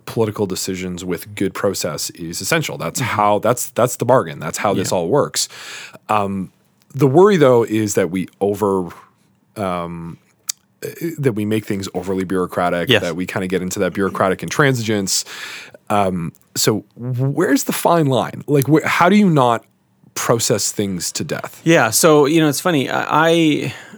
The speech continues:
Speaker 2: one of my worries is that the, the collapse of democracy in the next few years, I mean, I, the way I'm thinking about it now is that democracy, in a, you know, liberal democracy is up against the rise of populist authoritarianism.
Speaker 1: Mm-hmm.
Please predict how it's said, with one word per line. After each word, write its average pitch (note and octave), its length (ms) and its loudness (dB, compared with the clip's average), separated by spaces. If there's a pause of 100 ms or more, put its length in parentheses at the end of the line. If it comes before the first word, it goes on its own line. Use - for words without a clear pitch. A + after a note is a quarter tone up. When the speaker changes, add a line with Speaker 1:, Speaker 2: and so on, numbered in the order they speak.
(120)
Speaker 2:
one D#3+ 320 4
of G#3 120 4
my D#3 220 4
worries A#2 880 2 (220)
is C3+ 180 2
that A#2+ 340 2
the, C3 340 -4
the B2 180 -2
collapse C#3+ 480 2
of A#2 100 -6
democracy A2 500 -2
in G#2+ 80 -4
the G#2 60 0
next G2 240 -4
few G#2 140 -4
years, A2 180 -2
I C#3+ 60 4
mean, D#3 120 6
I, D#3 120 2 (220)
the D#3 80 6
way F3+ 140 8
I'm D#3+ 140 4
thinking B2+ 300 2
about G#2+ 180 4
it G2+ 60 2
now G2+ 220 2
is F#2 80 -2
that G2+ 100 -6
democracy, A2 680 0 (100)
in A#2 180 -2
a, G2+ 60 -4
you - 220 -8
know, G#2 120 0
liberal A2+ 360 2
democracy F#2+ 720 -2 (640)
is A2+ 200 2
up A2 160 2
against G2+ 580 -2
the A2 100 -2
rise G2+ 280 2
of F#2+ 120 -6
populist G#2 420 -2
authoritarianism. F#2+ 1080 -2
Speaker 1:
Mm-hmm. F#2 220 -4